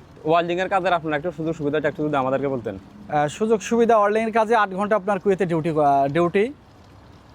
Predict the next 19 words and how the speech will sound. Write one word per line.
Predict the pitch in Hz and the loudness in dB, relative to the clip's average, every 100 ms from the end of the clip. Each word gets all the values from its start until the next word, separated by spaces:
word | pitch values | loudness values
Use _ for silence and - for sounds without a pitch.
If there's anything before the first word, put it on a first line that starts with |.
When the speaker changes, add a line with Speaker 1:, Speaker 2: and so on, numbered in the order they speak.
| - | -4
Speaker 2:
আপনার | 143 - 151 147 139 | -4 0 0 2 0
এখানে, | 156 202 208 214 214 208 - - - - - - - - | -2 -2 -2 -2 -4 -6 -14 -20 -20 -20 -20 -20 -20 -20
আহ, | - 117 113 110 - - - - - | -12 -10 -8 -10 -14 -20 -20 -16 -4
মোকাউল | 170 202 220 208 | -2 2 2 2
যারা, | 196 190 185 269 - - - - - - | 2 2 2 0 -10 -20 -20 -20 -20 -4
তারা | 185 196 | 0 2
আপনার | 185 196 196 196 175 - | 0 2 2 2 0 0
আমেল, | 175 180 190 185 | 0 2 0 2
আপনার, | 175 143 156 151 147 | 2 2 0 2 0
উম, | 139 | 0
আহ, | 135 127 120 120 | -2 -4 -6 -4
মল্লে, | 151 185 196 208 208 226 - - - - | 2 2 4 2 0 -4 -20 -20 -16 -2
এনাদের | 214 214 | 0 2
নিয়ে | 214 226 214 | 2 2 4
যেয়ে | 254 | 2
কাজ | 240 180 | 0 -2
করায়। | - 175 180 262 - - - - - - | 0 2 2 -2 -14 -20 -20 -20 -12 -4
আপনার | 170 185 190 185 180 | -2 0 2 2 2
সর্বনিম্ন | - 233 240 233 233 226 233 233 | -2 -2 0 0 2 4 4 4